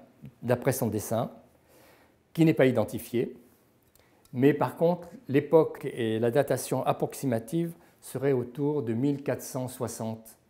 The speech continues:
Euh, c'est évidemment pas, pas, <laughs> pas courant. Et on voit que cette pièce est en très bon état. Donc elle était probablement cachée dans un mur ou dans un coffrage, parce que les, les, celles que j'ai pu voir, nos romans, sont très oxydées, abîmées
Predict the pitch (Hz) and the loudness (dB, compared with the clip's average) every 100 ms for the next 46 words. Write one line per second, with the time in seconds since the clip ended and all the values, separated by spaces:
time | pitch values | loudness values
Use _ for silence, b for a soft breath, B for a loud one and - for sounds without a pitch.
0 | _ _ _ _ _ _ _ _ _ _ | _ _ _ _ _ _ _ _ _ _
1 | _ _ _ _ b b b _ _ - | _ _ _ _ b b b _ _ -6
2 | 110 104 - 101 - 123 110 113 107 113 | -4 -4 -6 -12 -10 -8 -4 -2 -2 -4
3 | 107 - 113 - - - - - - - | -6 -4 -6 -6 -10 -10 -10 -10 -12 -14
4 | - 123 - _ _ B B B B B | -14 -16 -16 _ _ B B B B B
5 | - 139 135 147 139 127 151 180 175 - | 0 6 8 6 4 2 4 4 2 -2
6 | - 160 165 - 135 131 - 175 170 147 | 4 4 4 -2 -8 -8 0 2 2 0
7 | - 120 - - b b b 127 135 151 | -2 -6 -8 -18 b b b 0 2 4
8 | 131 131 131 - 156 143 135 135 143 151 | 4 4 0 2 2 4 2 0 -2 -2
9 | 175 - _ - 139 - 175 147 123 127 | -4 -10 _ -2 -2 0 0 2 0 0
10 | 127 135 151 147 131 120 117 117 117 120 | 2 2 2 0 -2 -4 -2 -4 -4 -8
11 | - 123 131 123 123 117 131 135 123 139 | -2 0 0 0 -6 -6 -2 -2 -2 -4
12 | - 147 - 120 123 123 117 131 127 110 | -2 -2 0 -4 -4 -6 -2 0 0 -2
13 | 113 127 147 - 101 - - 143 127 - | -2 -2 -4 -6 -10 -12 -6 -4 -4 -6
14 | 117 113 120 117 113 113 113 | -6 -2 0 0 -2 -2 -4